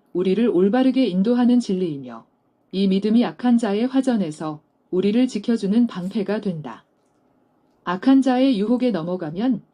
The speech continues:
하나님께서 주신 가장 좋은 은사와 온전한 선물을 믿지 못하게 된다. 그러나 아버지께서 그리스도 안에서 하늘에 속한 모든 신령한 복으로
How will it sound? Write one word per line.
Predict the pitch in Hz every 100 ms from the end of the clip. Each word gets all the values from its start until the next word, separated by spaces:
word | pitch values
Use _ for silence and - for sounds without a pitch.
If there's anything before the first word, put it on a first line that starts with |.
| _ _
하나님께서 | 320 320 311 277 247 247 262
주신 | 254 202 247 247
가장 | 175 196 208
좋은 | 220 202 208 214
은사와 | 180 190 151 139 151 - _ _ _
온전한 | 170 185 202 226 254
선물을 | 262 269 214 226 247
믿지 | 185 190 -
못하게 | 233 165 - 262 240
된다. | 214 165 143 113 - _ _ _ _ _ _ _ _ _
그러나 | - 175 180 208 220 156
아버지께서 | 170 220 240 208 175 233 247
그리스도 | 233 247 247 247
안에서 | 196 170 156 160 143 - _ _
하늘에 | - 302 294 294
속한 | 294 302 - 311
모든 | 208 196 247 269
신령한 | 302 277 269 262 262
복으로 | 220 175 180